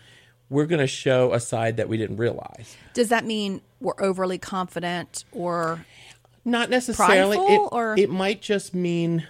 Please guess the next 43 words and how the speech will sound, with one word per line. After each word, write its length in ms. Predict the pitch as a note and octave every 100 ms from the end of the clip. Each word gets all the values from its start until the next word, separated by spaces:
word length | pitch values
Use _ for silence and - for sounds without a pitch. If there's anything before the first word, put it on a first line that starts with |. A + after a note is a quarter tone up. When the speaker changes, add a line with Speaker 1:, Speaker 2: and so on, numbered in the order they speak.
| _
Speaker 1:
that 300 | C#3 D3 C3+
we 260 | C#3 C#3+ C3+
are 140 | C3+ A#2+
comfortable 960 | - D3 C3+ - D3+ D3 D3 D3 D3 -
and 160 | B2+ B2
our 180 | A#2
guard 380 | A2 A2+ A2+ A#2
is 140 | C3+ C3+
down. 420 | C3 B2+ B2+ B2+
We're 120 | A#2
not 240 | A#2+ A#2 A#2
aware 600 | G#2+ A2 A2+ A#2 A#2 A#2
Speaker 2:
Okay. 180 | - B2+
Speaker 1:
of 480 | G#2+ G#2 G2+ - _ _ _ _
how 300 | - - A#2+
we're 440 | A#2 A2+ A2 G#2+ G#2+ A2+ _ -
being 260 | G#2+ A#2 G#2
perceived 680 | - A2 - G#2+ G2+ G2+ -
or, 100 | B2+
or 40 | C#3
Speaker 2:
Gotcha. 300 | D#3+ C#3+ C3
Speaker 1:
what 200 | D3 C#3
we're 140 | B2+
portraying, 800 | B2 A2 - D3+ D3+ A#2+ A#2+ B2+
you 80 | C3+
know, 340 | A2+ G2 F#2 - _ -
uh, 320 | A2+ A2+ A#2
for 260 | - B2 B2
others. 420 | C#3+ F2+ A2+ - -
And 280 | E3+ F3 D3
that's 120 | D#3+
Speaker 2:
Gotcha. 100 | F3+
Speaker 1:
our, 160 | G3 E3 D3+
that's 220 | E3 -
our 80 | C3+
peeps 340 | - G3+ -
there 220 | - F2+
we're 80 | -
talking 320 | - G#2+ - -
about, 280 | C#2 C2
Speaker 2:
Yeah. 160 | G#3+ A#2+
Speaker 1:
our, 180 | A#2+ -
our 260 | G#2+ A2